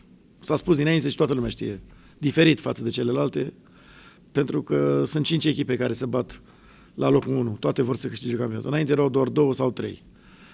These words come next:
Și din această, din acest motiv va fi mereu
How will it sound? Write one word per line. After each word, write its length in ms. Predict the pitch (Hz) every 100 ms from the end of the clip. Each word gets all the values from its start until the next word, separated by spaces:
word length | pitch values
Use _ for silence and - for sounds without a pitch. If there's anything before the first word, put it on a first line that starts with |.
| - -
Și 160 | -
din 180 | - 139
această, 440 | 143 160 135 147 117 - -
din 140 | - 131
acest 200 | 143 139
motiv 380 | 139 - 151
va 240 | 135 123 127
fi 140 | -
mereu 340 | 131 127 135